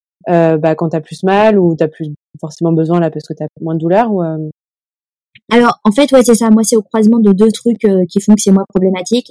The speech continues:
Speaker 2: Le premier, c'est que j'ai, mon traitement fonctionne et j'ai moins de douleurs qu'avant. Et le deuxième, c'est que je vis et travaille dans une culture où le télétravail est pas perçu négativement. Il y a pas le
Speaker 1: Mm.
Speaker 2: truc de c'est, « Ah, mon Dieu, faut demander la permission, ta, ta, ti, ta, ta, ta. »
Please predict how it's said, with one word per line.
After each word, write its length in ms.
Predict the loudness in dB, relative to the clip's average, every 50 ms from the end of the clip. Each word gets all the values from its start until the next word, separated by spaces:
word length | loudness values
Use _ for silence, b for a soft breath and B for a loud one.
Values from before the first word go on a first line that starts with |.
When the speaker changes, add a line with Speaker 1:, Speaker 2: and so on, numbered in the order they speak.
| -2
Speaker 2:
Le 160 | 0 2 2 0
premier, 440 | 0 2 4 4 4 4 2 0 -2
c'est 160 | 0 -2 -2
que 120 | 0 -2 -4 -4
j'ai, 160 | -4 -6 -8 -8 -8 -6
mon 100 | -6 -6
traitement 300 | -4 -4 -4 -2 -2 -2
fonctionne 420 | 0 0 -2 -2 0 0 0 2
et 60 | 0 0
j'ai 120 | -2 -4
moins 160 | -6 -6 -4
de 60 | -4
douleurs 280 | -2 -2 -2 -4 -4 -6 -2
qu'avant. 300 | -2 -2 0 0 -2 -2 -4 _ _ B B B B B B B B B 2
Et 100 | 2 4
le 140 | 4 4
deuxième, 480 | 4 4 4 4 4 2 2 2 2 0
c'est 160 | 0 0 -2 -4
que 120 | -4 -4 -8
je 200 | -6 -4 -6 -6
vis 260 | -6 -2 0 2 2
et 60 | 2
travaille 300 | 0 0 -2 0 0 0
dans 120 | 0 -2 -6
une 180 | -8 -10 -10 -6
culture 440 | -6 -8 -6 -2 0 2 2 4
où 80 | 4 2
le 120 | 2 0 0
télétravail 640 | 0 -2 -2 -2 -4 -4 -4 -2 -2 -2 0 -2
est 60 | -2 -2
pas 120 | -4 -4
perçu 320 | -4 -4 -6 -4 0 2 4
négativement. 560 | 4 4 2 0 0 -2 -4 -8 -8 -8 -14 -16 _ _
Il 60 | -8 -6
y 20 |
a 40 | -4
pas 120 | -2 0
le 120 | 0 0 -2
Speaker 1:
Mm. 40 |
Speaker 2:
truc 220 | -2 -2 -2 -2 0
de 160 | 0 -2 -2
c'est, « 240 | -2 -4 -6 -4 -2 0
Ah, 160 | 0 0 0
mon 140 | 0 -4 -6
Dieu, 200 | -6 -4 -4 -4
faut 120 | -4 -4
demander 320 | -6 -6 -6 -8 -8 -6
la 100 | -6 -6
permission, 460 | -6 -6 -8 -8 -8 -12 -10 -8 -6 -4
ta, 140 | -4 -4
ta, 140 | -4 -4 -6 -6
ti, 120 | -8 -8
ta, 140 | -8 -6 -6
ta, 100 | -6 -8
ta. » 100 | -10 -10